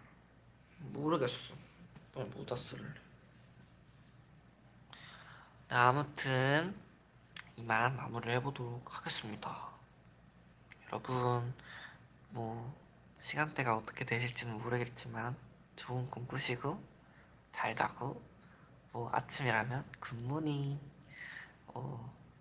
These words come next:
뭐, 오후라면 앞으로 남은 시간 잘 보내셨으면 좋겠고요. 진짜, 그리고 우리 엔진분들은 늘 행복했으면 좋겠어요. 아시겠죠?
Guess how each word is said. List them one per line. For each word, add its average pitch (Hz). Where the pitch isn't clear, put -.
뭐, 120
오후라면 135
앞으로 127
남은 110
시간 -
잘 131
보내셨으면 120
좋겠고요. -
진짜, 113
그리고 123
우리 117
엔진분들은 117
늘 113
행복했으면 147
좋겠어요. -
아시겠죠? 131